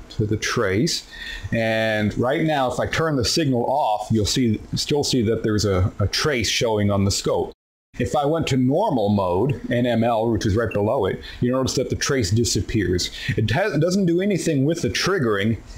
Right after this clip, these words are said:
It just determines that, you know, if you can see the trace or not. Uh, many times, uh,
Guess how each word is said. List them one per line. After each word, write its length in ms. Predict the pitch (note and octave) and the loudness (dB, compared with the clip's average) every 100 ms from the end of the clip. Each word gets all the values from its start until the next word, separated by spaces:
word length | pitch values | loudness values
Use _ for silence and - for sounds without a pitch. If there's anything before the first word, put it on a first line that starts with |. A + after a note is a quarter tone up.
| - | -2
It 160 | A#2 | 2
just 260 | A2+ C3 - | 2 0 0
determines 540 | C3 C3 B2 A2 G#2 | -2 0 0 0 0
that, 220 | A2+ G#2 - | 0 -2 -2
you 120 | B2+ | -2
know, 60 | G2+ | 0
if 180 | A2+ - | -2 0
you 80 | B2+ | 0
can 140 | A2+ | 0
see 180 | G#2+ A#2 | 0 2
the 100 | G2+ | 0
trace 420 | - B2 G#2+ - | 0 -2 0 0
or 100 | F#2+ | 0
not. 340 | F#2 F2 E2 - - - - - - - - - | 2 0 -2 -6 -20 -20 -20 -20 -20 -20 -8 -2
Uh, 220 | G#2 G#2 | 2 2
many 260 | B2 D3 | 2 2
times, 480 | B2+ B2+ B2 B2 A2+ | 0 0 2 2 2
uh, 640 | B2 A#2 A2 A2 G#2+ - | 2 2 2 2 2 0